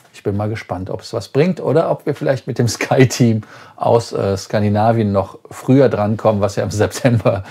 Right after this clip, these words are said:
<laughs> über die Bühne läuft. Und, ähm, ja. Aber Meilenmittwoch, schaut euch an, da gibt's auch noch ein Status-Match. Wer Eurobonus Gold hat, kann da zu den Freunden von, ähm, Finnair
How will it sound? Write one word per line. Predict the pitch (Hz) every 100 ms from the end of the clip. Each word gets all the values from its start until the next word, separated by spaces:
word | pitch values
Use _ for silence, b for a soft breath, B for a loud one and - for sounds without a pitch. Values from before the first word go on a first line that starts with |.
| -
<laughs> | - - -
über | 107
die | 101
Bühne | 98 104 110
läuft. | 104 101 101 -
Und, | - 98 92 92 -
ähm, | - 95 92 90 92 _ _
ja. | 135 117 - - _ _ _ B B B -
Aber | 113 120 123 -
Meilenmittwoch, | 123 120 131 117 110 110 101
schaut | 110 107
euch | 104
an, | 110
da | 110
gibt's | 110 -
auch | 101
noch | 98
ein | 98
Status-Match. | - 101 - 107 98 90 - - _ _ _ _ _ _ _ - 131
Wer | 101 90 -
Eurobonus | 107 98 95 92 87 -
Gold | 92 95
hat, | 92 - - -
kann | 98 90
da | 90 85 98 B B B _
zu | - 113
den | 101 98
Freunden | - 101 98 98 98
von, | 92 - 92 90 90 90 90
ähm, | 87 87 85 85 92 _ _ _ _ _ _ _ _ _
Finnair | _ 107 104 85